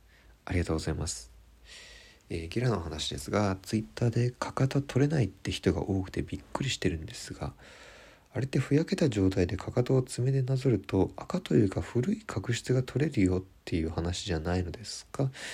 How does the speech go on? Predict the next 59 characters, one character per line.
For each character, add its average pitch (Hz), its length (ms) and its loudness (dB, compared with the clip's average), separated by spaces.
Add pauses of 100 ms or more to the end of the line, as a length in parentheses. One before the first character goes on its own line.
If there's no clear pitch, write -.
(320)
皆 151 160 2
さ 185 140 -4
ん 156 80 -4
の 120 100 0
か 98 140 0
か 104 80 -2
と 95 100 0
は 87 80 4
ど 95 60 2
う 135 80 2
や 139 60 2
っ - 20 0
て - 180 0
生 92 80 2
ま 95 80 4
れ 92 100 4
変 92 200 0
わ 92 60 2
っ - 20 -6
て - 180 -2
い 90 40 4
る 85 40 4
ん 78 40 0
で - 60 0
し - 120 2
ょ 90 40 4
う - 40 -8
か？ - 100 0
ち - 140 -4
ょ - 20 -2
っ - 0 -
と 95 120 -4
こ - 200 -10
こ、 - 140 -8 (680)
難 - 80 -12
し - 220 -2
い - 20 -2
な。 - 100 -10 (800)
僕 101 200 -2
も 101 100 2
あ 101 60 2
ん 104 60 -4
ま 107 100 -2
り 101 80 2
あ - 20 6
れ 95 100 6
ピ 92 160 -4
ン 90 60 -2
と 90 100 0
き - 60 -6
て - 120 -8
な 73 60 -2
い 76 40 -2
ん 71 80 -8
だ - 80 -16
よ - 80 -20 (640)
な。 85 60 -8
う - 20 -6
ん。 67 160 -8